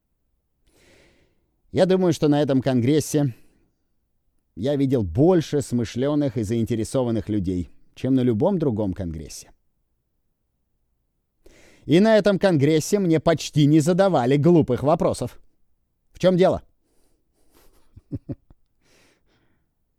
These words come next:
На самом деле, все вопросы, которые были мне заданы, все они были умными вопросами.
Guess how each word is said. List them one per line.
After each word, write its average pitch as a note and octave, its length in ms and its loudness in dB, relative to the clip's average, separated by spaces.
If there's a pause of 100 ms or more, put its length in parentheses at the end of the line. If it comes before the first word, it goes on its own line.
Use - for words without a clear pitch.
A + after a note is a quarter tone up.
(520)
На A2+ 120 -2
самом E3+ 320 2
деле, D#3+ 220 2
все G#3 240 0
вопросы, F3+ 420 0
которые B2+ 360 0
были C3 200 2
мне A#2+ 220 0
заданы, G#2 480 -2 (680)
все F3+ 220 -2
они A3+ 160 2
были F#3 260 2
умными F#3 500 4
вопросами. C3 560 -4